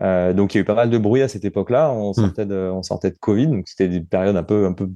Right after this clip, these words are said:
Speaker 1: perturbées, euh, pour les salariés Mavic, encore plus que pour, euh, le monde en général, puisqu'en plus de, en plus de, de, de ce choc qui a été le covid, les confinements et tout ça,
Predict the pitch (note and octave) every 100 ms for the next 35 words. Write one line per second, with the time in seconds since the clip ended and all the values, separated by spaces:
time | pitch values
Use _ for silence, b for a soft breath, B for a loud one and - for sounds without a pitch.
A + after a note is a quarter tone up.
0 | - G#2+ - - G2+ A#2 A#2+ G2 F#2 F2
1 | - G2 F#2 F2+ E2 F2+ F#2+ G2 G2 G#2
2 | A#2+ F#2 G2+ - B2 - G2 A2 G2 F#2
3 | F2+ F2 F#2 G#2+ A2 F#2 F#2 F#2 F#2 C#3+
4 | D3 G#2 - F2+ A2 G2 F#2+ F#2 F#2 F2+
5 | G2+ F#2+ F#2 F2+ - F#2 F#2 F#2 F#2 -
6 | F2 E2 A2+ - F2+ F2 G2+ F2+ F#2 G#2
7 | G2 - F#2+ - G2 G2+ F#2 - A#2+